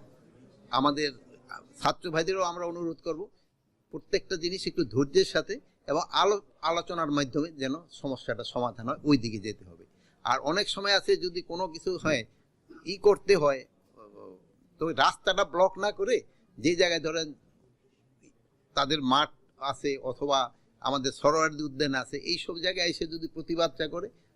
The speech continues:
সবচেয়ে ভালো। তা না হলে রাস্তাঘাটের এইটা বন্ধ করলে একটা যানজটের ই হয়, এটা কিন্তু জনগণ কিন্তু একটা দুর্ভোগের ভিতরে পড়ে।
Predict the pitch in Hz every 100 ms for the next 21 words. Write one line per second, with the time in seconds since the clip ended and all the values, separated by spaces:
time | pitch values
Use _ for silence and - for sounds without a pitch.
0 | _ - 139 - 131 104 98 98 135 160
1 | 170 165 160 - _ _ 107 135 - 160
2 | 143 156 160 147 - 143 156 131 143 156
3 | 160 165 185 170 - 101 95 117 107 131
4 | 98 120 151 156 147 143 147 127 131 120
5 | 139 - _ - 135 135 143 139 110 143
6 | 160 147 139 131 131 131 - 117 - 127
7 | 120 123 120 110 110 101 92 98